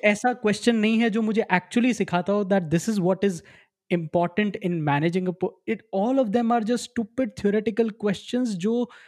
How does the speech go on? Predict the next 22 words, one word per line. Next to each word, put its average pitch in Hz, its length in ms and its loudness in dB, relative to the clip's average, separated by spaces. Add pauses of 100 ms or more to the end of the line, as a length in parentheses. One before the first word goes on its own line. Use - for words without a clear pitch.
(120)
शायद 196 420 0
आपको 170 460 -4
नीडेड 185 500 0
ही 254 100 2
नहीं 208 200 2
है। 185 140 4
एक 190 160 0
पोर्टफोलियो 208 380 0
मैनेजर 180 360 2
को 208 100 -2
तो 175 60 -2
बिल्कुल 180 280 -2
नीडेड 165 260 2
नहीं 139 200 -2
है। 123 120 -6 (320)
They'll 208 240 4
be 233 60 4
like, 233 140 2 (440)
"If 156 360 -8
this 170 300 2
particular 175 640 2
bond 180 320 2